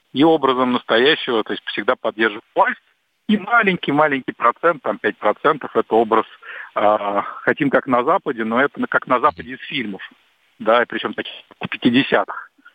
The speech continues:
когда все ездили на красивых американских машинах больших или в Европе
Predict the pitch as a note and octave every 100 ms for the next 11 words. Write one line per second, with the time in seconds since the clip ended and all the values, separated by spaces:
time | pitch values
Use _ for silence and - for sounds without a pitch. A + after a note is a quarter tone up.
0 | _ - G2 G2 G2+ F#2+ A#2 G#2+ G2 G#2
1 | G#2+ - A#2+ - A#2 A2 A2 G#2+ A2+ G#2
2 | - - G#2 - F#3+ E3 - C3 - C#3
3 | - - - - A#2+ G#2 A2 A2+ C#3+